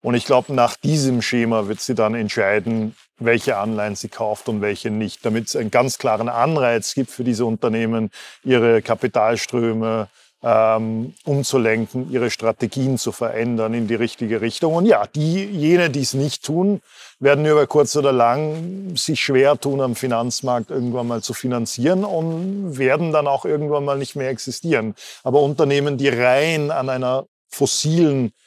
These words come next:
äh, an einem fossilen Geschäftsmodell festhalten, die kann man in Zukunft eh nicht brauchen, wenn wir die Klimakrise retten wollen. So gesehen müssen sie sich verändern oder langfristig verschwinden.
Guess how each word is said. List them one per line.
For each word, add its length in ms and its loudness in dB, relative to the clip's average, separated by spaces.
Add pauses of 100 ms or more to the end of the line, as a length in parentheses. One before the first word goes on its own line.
(360)
äh, 60 -12
an 640 2
einem 200 -2
fossilen 440 -4
Geschäftsmodell 880 -2 (160)
festhalten, 1040 -2
die 80 -8
kann 220 -4
man 100 0
in 100 -2
Zukunft 440 -6
eh 80 0
nicht 180 0
brauchen, 420 -4
wenn 80 -8
wir 100 -8
die 100 -8
Klimakrise 640 -2
retten 340 -2
wollen. 240 2
So 140 2
gesehen 380 2
müssen 260 0
sie 140 -4
sich 240 -6
verändern 480 0
oder 260 -2
langfristig 600 -4
verschwinden. 600 -8